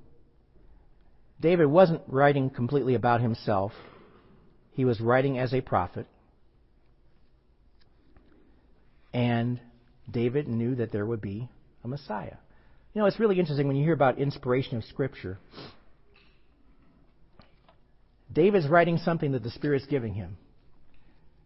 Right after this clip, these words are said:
He's not gonna experience it himself, but guess what? He has the hope that it will happen. It's going to happen.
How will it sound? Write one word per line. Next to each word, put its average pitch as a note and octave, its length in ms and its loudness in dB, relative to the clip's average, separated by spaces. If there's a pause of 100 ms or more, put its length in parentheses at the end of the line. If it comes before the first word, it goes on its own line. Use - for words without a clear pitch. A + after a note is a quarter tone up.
(340)
He's E3+ 200 0
not D#3 180 2
gonna C#3+ 140 0
experience F3+ 440 0
it G#2+ 60 -6
himself, D3 500 -4 (1120)
but B2 120 -8
guess C#3+ 260 -4
what? D#3 160 -2
He C3+ 140 0
has C3 240 -2
the B2 100 -2
hope C3+ 360 -2 (320)
that A#2 120 -6
it A2+ 80 -6
will A2+ 140 -8
happen. A#2+ 400 -6 (240)
It's A2+ 220 -14
going A#2+ 260 -6
to A2 80 -10
happen. A#2 380 -12